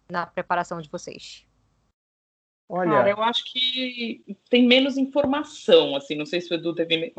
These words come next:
Speaker 3: essa mesma sensação que eu, assim, é, mesmo hoje em dia, com mil canais e tal, assim, português é muito pouco, né? Eu tento aí trazer no Parkaholic, <laughs> mas, né, não, não tem tanta coisa, assim.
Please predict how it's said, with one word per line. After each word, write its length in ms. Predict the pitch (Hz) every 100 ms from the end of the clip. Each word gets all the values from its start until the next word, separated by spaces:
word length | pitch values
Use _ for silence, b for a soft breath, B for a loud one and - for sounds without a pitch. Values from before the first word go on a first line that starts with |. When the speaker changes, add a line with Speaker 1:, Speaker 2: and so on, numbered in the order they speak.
| -
Speaker 3:
essa 220 | - 170
mesma 260 | 160 165 165
sensação 460 | 170 160 165 170
que 320 | 160 - 170 139
eu, 180 | 131
assim, 400 | 139 - 139 127 -
é, 360 | 135 127 127 131
mesmo 500 | 143 170 277 330 311
hoje 160 | 247
em 60 | 226
dia, 440 | 151 147 185 185 -
com 80 |
mil 300 | 156 147 156
canais 600 | 185 180 151 143 147 143
e 40 | -
tal, 480 | 127 131 156 214 b b b b b _
assim, 600 | - 147 - 156 147 139
português 760 | 165 170 170 139 151 220 226
é 60 | 165
muito 320 | 139 151 -
pouco, 500 | 131 135 - 233 240 _
né? 240 | - 143 165
Eu 80 | 160
tento 300 | 156 160 156
aí 240 | 139 135
trazer 240 | 139 143 147
no 140 | 139
Parkaholic, 920 | 143 139 147 135 135 240 127 - 202
<laughs> 40 | 180
mas, 640 | 165 147 143 135 - - -
né, 420 | 147 156 180 143
não, 160 | 135 131
não 120 | 143
tem 280 | 135 165 165
tanta 280 | 160 156 156
coisa, 520 | - 127 135 160 156
assim. 440 | 131 - 131 156